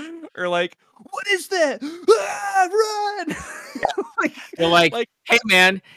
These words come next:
Speaker 2: you can't fire your weapons down here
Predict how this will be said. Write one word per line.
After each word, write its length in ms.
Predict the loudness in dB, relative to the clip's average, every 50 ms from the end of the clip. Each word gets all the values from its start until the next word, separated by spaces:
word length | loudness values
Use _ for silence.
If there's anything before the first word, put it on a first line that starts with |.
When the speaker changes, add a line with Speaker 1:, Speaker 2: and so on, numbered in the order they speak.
| _ _
Speaker 2:
you 120 | -2 -2 -2
can't 400 | 0 2 2 2 2 0 -2 -2
fire 340 | 2 4 4 4 4 4 2
your 200 | 0 0 -2 0
weapons 500 | 0 0 0 0 0 -4 -4 -6 -6 -4
down 300 | -2 -2 0 -2 -2 -6
here 400 | -6 -6 -4 -4 -4 -6 -8